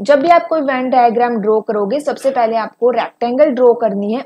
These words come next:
उसके बाद आपको देखना है कि कितने set वहां पे given है, and जितने भी set given है उतने वहां पे circle आप ड्रॉ करोगे,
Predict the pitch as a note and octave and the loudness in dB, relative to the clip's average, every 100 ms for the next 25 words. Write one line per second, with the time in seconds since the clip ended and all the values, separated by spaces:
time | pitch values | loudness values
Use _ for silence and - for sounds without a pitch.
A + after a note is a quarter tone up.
0 | - B3 - D#4+ C4 C4 A#3+ A3+ - A3 | -10 -10 -4 -2 0 -2 -2 -6 -4 -2
1 | G#3+ G#3 A3+ A#3+ D4 C#4 - D4+ E4 D4 | -2 -2 -6 -4 -6 -6 -6 -6 -4 -2
2 | A3 A3+ A#3 G3+ G3 B3+ G#3 G#3 F#3+ F#3 | -2 -2 -8 -10 -4 -2 -2 -4 -6 -10
3 | E3 - _ _ _ C4 C4+ C4 - E4 | -14 -18 _ _ _ -4 -2 -2 -4 -4
4 | E4+ F4 D#4+ C#4 C4+ A#3+ A#3 A3+ C4+ B3 | -4 -2 -2 -2 -2 -2 -2 -2 -4 -8
5 | C4 D4 D4 C4 A#3+ B3+ A3+ G3+ C#4+ D4 | -6 -4 -4 -2 -4 -2 -4 -4 -2 0
6 | C#4 A#3+ G#3+ A#3 C4 A#3 G3+ G#3 | 0 -2 2 4 4 0 0 0